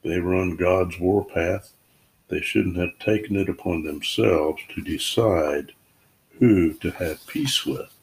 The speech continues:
Three days later, the Israelites discovered the Gibeonites were really their neighbors and should have been one of those cities they were supposed to destroy. But now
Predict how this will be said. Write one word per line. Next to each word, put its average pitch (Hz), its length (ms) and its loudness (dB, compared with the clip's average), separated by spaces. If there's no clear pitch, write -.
Three 123 320 6
days 107 360 6
later, 135 340 6
the 120 200 2
Israelites 95 580 0
discovered 113 640 -4
the 85 160 -4
Gibeonites 95 680 -2
were - 120 -6
really 104 640 0
their 87 420 -4
neighbors 80 920 -4
and 92 160 -2
should 117 280 2
have 110 100 2
been 104 240 2
one 98 180 2
of 98 100 2
those 95 360 2
cities 92 340 4
they 95 120 4
were 87 140 -2
supposed - 540 -2
to 90 100 0
destroy. 95 680 0
But 120 180 6
now 123 560 6